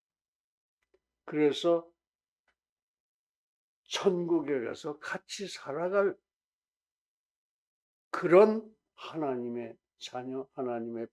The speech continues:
백성, 하나님이 만들어 놓은 사람들이니까.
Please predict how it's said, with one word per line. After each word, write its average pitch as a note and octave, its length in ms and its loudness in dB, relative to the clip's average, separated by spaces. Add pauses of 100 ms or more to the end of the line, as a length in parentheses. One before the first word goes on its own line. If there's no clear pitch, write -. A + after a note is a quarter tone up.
백성, C#3+ 580 -8 (1120)
하나님이 E3+ 680 2
만들어 F#3 680 -2
놓은 G3 320 0
사람들이니까. D3+ 1200 -12